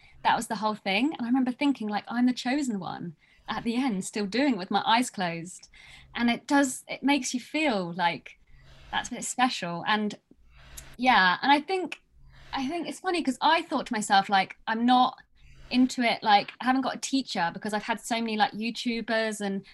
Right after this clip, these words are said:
all of that. But really, I think I was very into it. And I was very much, like, the person that wore white, the person that read all his quotes, read all his books. And that's why it felt like such an unraveling, 'cause I realized,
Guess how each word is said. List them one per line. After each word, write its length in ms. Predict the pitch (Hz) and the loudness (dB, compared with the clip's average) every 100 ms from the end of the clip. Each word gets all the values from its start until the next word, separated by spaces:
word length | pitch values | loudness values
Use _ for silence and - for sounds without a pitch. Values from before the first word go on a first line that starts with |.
| _ | _
all 180 | - 240 | -2 -2
of 100 | 214 | 4
that. 320 | 277 190 165 - _ 190 | 6 6 4 -6 _ -2
But 200 | 247 214 | 0 0
really, 400 | 226 302 285 254 | 2 4 4 2
I 80 | 226 | 0
think 280 | - 233 226 | -2 -2 -2
I 80 | 214 | -6
was 420 | 208 240 302 - | 0 2 2 2
very 240 | 196 180 | -2 -2
into 280 | 170 170 175 | -4 -8 -6
it. 200 | 160 - - | -6 -6 -4
And 120 | 202 | 0
I 60 | 196 | 0
was 300 | 214 247 240 | 0 -2 -2
very 200 | 214 208 | 0 0
much, 260 | 202 - 208 | 0 -2 0
like, 320 | 190 180 - _ _ | 0 -2 -10 _ _
the 60 | 202 | -10
person 540 | - 226 233 - 208 | -2 0 0 -2 0
that 180 | 202 190 - | 2 2 -2
wore 280 | 196 214 220 | -6 -2 -2
white, 240 | 226 214 | 0 0
the 60 | - | 0
person 300 | 214 208 208 | -2 -2 -4
that 100 | 196 | -4
read 180 | 220 226 | -4 -2
all 100 | 220 | -4
his 120 | 196 | -6
quotes, 400 | - 240 214 - | -6 -4 -4 -6
read 120 | 214 214 | -4 -2
all 100 | 208 | -4
his 140 | 185 | -6
books. 540 | 247 240 - - - - _ - - - | -4 -4 -4 -12 -18 -20 _ -20 -20 -4
And 320 | 214 196 202 - | -2 -2 -4 0
that's 200 | 247 247 | 0 2
why 120 | 233 | -2
it 100 | - | -2
felt 160 | 262 220 | -2 0
like 140 | - | -2
such 300 | - 202 - | -4 -6 -6
an 80 | 214 | -6
unraveling, 760 | 214 208 202 262 240 180 160 165 | -2 0 4 4 4 -2 -4 -6
'cause 160 | 202 196 | -6 -4
I 60 | |
realized, 800 | 196 233 254 180 165 165 170 - | -2 2 2 2 0 -4 -10 -16